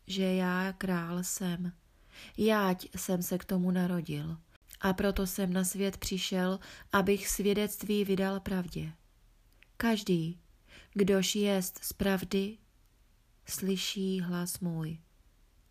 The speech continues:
Dí jemu Pilát: „Co jest pravda?“ A to pověděv, opět vyšel k Židům a dí jim:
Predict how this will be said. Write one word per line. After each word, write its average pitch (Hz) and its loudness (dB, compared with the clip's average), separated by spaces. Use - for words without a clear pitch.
Dí 196 2
jemu 196 0
Pilát: 170 -2
„Co - 2
jest 214 2
pravda?“ 190 -2
A 208 4
to 202 2
pověděv, 202 0
opět 214 2
vyšel 208 -2
k 190 -4
Židům 190 -2
a 196 0
dí 190 0
jim: 156 -4